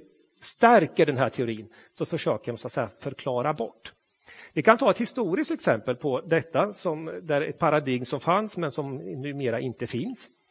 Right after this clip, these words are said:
Det var att under medeltiden och fram till, nu är jag lite osäker om det var femtonhundra eller sextonhundratalet, så dominerade ju ett perspektiv av att jorden var universums centrum. Kanske ni känner till.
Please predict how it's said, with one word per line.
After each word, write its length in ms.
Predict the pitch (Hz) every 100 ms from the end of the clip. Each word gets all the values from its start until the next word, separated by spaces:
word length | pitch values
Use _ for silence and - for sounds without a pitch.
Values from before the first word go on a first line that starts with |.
| - - - _ _ _
Det 60 | 156
var 100 | 196
att 80 | 196
under 360 | 190 180 185
medeltiden 720 | 170 240 180 170 185 190 240
och 80 | 247
fram 260 | 202 170 151
till, 280 | 180 170
nu 80 | 165
är 100 | 156
jag 100 | 165
lite 200 | 160 160
osäker 300 | 147 - 127
om 60 | 135
det 40 |
var 60 | 127
femtonhundra 440 | 160 135 113 117
eller 80 | 120
sextonhundratalet, 800 | - 143 - 117 - 123 127 -
så 160 | -
dominerade 600 | 147 180 196 202 151 123 131
ju 40 |
ett 120 | 131
perspektiv 640 | 156 - 165 - 135 135
av 300 | - 139 113
att 220 | - 143 -
jorden 800 | 127 123 208 202 185 190 180 156
var 360 | 113 110 113
universums 840 | 117 117 139 127 - 123 - -
centrum. 600 | - 156 147 135 147 156 - _ _ _ _ _ _ _ _ _ _
Kanske 240 | 123 123
ni 80 | 127
känner 200 | 131 120
till. 160 | 123